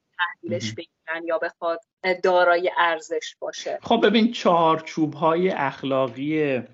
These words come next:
Speaker 2: اه، کلاً بشریت در طول این تاریخ‌ها هی عوض می‌شه دیگه. اون چیزی که امروز برای ما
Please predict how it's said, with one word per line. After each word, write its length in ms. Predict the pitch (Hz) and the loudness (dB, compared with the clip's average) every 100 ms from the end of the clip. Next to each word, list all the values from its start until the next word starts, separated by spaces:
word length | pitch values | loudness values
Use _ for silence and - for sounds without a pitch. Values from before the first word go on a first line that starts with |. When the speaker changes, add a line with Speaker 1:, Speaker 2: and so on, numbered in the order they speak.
| _ - _ _ | _ -20 _ _
Speaker 2:
اه، 260 | 104 101 101 | 2 2 2
کلاً 460 | 101 117 117 117 120 | 0 2 2 0 0
بشریت 560 | 113 - 110 110 131 | 0 0 0 0 -2
در 180 | 135 113 | 0 -2
طول 340 | 107 - 131 143 | -2 -8 -6 -4
این 380 | 139 139 135 _ - | -4 -4 -6 _ -6
تاریخ‌ها 640 | 123 110 107 107 - 120 | 0 0 0 -4 -2 0
هی 180 | 139 143 | 0 -2
عوض 480 | 110 107 123 143 117 | -2 -2 0 -2 -4
می‌شه 300 | 92 - 92 | -8 -8 -10
دیگه. 280 | 90 87 | -10 -8
اون 180 | 90 104 | -8 -8
چیزی 300 | 107 117 110 | -8 -8 -8
که 180 | 117 113 | -6 -6
امروز 380 | 104 101 120 113 | -4 -4 -4 0
برای 340 | 104 101 104 | 0 0 -2
ما 340 | 101 95 95 | -2 -4 -6